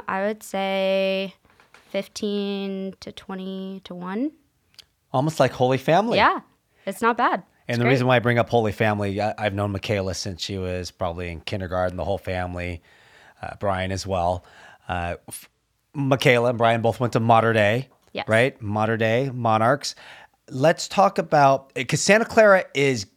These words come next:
Speaker 2: getting to become a hard school to get into, if you did not know that. And we, we just had Julia's friends,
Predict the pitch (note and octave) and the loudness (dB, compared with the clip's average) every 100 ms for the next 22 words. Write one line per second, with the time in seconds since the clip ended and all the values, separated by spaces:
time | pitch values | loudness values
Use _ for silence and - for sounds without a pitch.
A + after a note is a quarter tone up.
0 | - F3 F#3 F#3+ E3+ E3 B2+ C3+ - D3 | -4 0 2 0 -2 -4 -2 -4 -4 -2
1 | C#3+ D3 - A2 F2+ - - C#3+ D#3 D3 | 0 0 -4 -6 -8 -6 4 6 6 2
2 | - D3 C#3 C3 - G2+ A2+ A2+ A2+ - | -6 -2 -2 -2 -6 -2 0 0 -2 -4
3 | G2 F#2 A2 G#2 F#2+ G2+ D#2+ F#2+ F2+ F2 | -6 -6 -6 -6 -4 -6 -6 -8 -8 -8
4 | - - - - - A2+ A#2 G#2+ A#2 A#2+ | -10 -16 -20 -20 -6 0 0 -2 -6 -10
5 | A#2+ B2 B2 - A2+ A2 G2 G2+ G#2 C3+ | -8 -4 -2 2 4 4 -2 -6 -2 0
6 | A#2+ G2 - F#2+ G2+ C3 - | 0 -2 -4 -4 -4 -10 -10